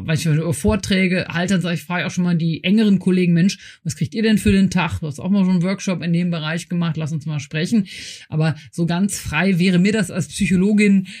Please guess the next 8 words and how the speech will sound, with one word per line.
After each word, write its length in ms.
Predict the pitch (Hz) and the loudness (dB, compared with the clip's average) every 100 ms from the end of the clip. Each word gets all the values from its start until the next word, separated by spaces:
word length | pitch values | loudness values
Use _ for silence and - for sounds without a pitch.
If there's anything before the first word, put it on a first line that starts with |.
| - _ | -20 _
ähm, 640 | 196 175 180 180 175 175 151 _ _ _ | -2 2 2 2 2 2 -2 _ _ _
äh, 560 | 185 180 170 76 76 - | -2 0 -2 -8 -8 0
hätte 240 | 175 220 | 2 2
ich 80 | 247 | 0
zu 100 | 214 | -2
viel 240 | 170 185 | 2 2
Sorge, 440 | 151 151 147 226 226 | 2 0 0 0 -2
tatsächlich 760 | 202 - 208 202 196 - - | -4 -2 0 0 0 -2 -12